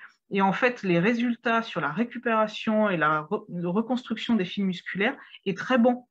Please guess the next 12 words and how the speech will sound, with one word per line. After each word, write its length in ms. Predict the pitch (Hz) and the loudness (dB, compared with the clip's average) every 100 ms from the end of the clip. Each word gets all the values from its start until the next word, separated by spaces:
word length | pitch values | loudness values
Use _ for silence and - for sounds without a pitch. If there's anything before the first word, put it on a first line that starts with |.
| - - - - - | -20 -20 -20 -14 -2
Il 180 | 208 | 4
est 160 | 208 - | 4 6
un 120 | 277 | 2
petit 240 | 285 - 254 | 2 -2 -2
peu 120 | 254 | 2
inférieur 560 | 233 - 214 214 226 | 0 2 0 2 2
à 60 | 196 | 0
la 80 | 170 | -2
protéine 420 | - 247 233 214 | -4 -6 -2 -2
animale, 480 | 202 196 208 240 269 | -2 -2 0 0 2
mais 160 | 220 185 | 0 0
le, 200 | 175 | -4